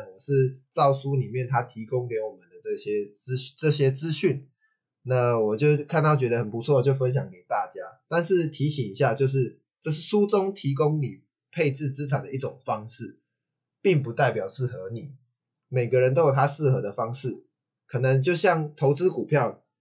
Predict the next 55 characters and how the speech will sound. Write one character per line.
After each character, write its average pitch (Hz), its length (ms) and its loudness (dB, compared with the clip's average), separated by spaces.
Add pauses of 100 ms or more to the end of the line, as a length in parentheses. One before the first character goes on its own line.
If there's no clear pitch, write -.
(160)
你 135 160 4
对 180 160 4
科 175 180 0
技 180 140 -2
股 117 160 -6
比 90 80 -12
较 135 160 4
熟， 107 220 -4
你 92 60 -16
就 117 140 -4
投 104 160 -6
资 113 120 -8
科 95 160 -16
技 107 240 -16
股； - 80 -20 (260)
你 110 160 -12
对 147 340 6
食 135 220 -2
品 131 180 2
类 139 200 4
股 110 160 -4
比 107 100 -16
较 117 420 0 (220)
熟， 104 240 -4
你 107 80 -8
就 117 100 -4
去 127 120 0
投 98 180 -10
资 120 180 -10
食 110 180 -10
品 101 120 -10
类 110 160 -2
股。 - 220 -16 (360)
你 117 60 -6
不 120 80 0
要 147 140 4
看 160 180 2
谁 123 160 2
投 120 180 2
什 127 80 -2
么 90 180 -10
就 113 120 -6
去 120 140 -6
跟 110 200 -4
风 107 220 -8
投， - 320 -14 (480)
你 110 140 -6
要 143 180 4
自 151 160 -2
己 110 140 -6
有 98 120 0
自 139 140 -4
己 123 80 0
的 87 160 -6
主-， 95 320 -14